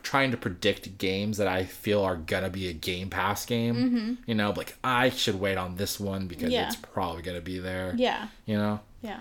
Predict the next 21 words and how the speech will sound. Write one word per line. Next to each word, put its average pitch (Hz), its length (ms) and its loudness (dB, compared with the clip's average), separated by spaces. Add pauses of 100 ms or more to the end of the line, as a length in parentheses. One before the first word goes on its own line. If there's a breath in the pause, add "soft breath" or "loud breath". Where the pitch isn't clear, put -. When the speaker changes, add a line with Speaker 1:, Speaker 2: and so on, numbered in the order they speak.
(120)
Speaker 1:
So - 180 4
I've 131 120 10
been 117 140 4
doing 90 280 0
that. 80 360 -6
Speaker 2:
That's 233 160 -10
good. - 260 -8 (180)
Speaker 1:
Uh, - 120 -10
and - 100 -4
I 131 80 4
kinda 160 340 2
did 120 200 -2
that 107 240 2
with 98 340 -4
PlayStation, 90 720 -2 (100)
with, 90 300 -2
um, 87 380 -8 (260)
Days 98 300 2
Gone. 87 380 -6 (240)
I, 104 160 2
Speaker 2:
Okay. 101 280 0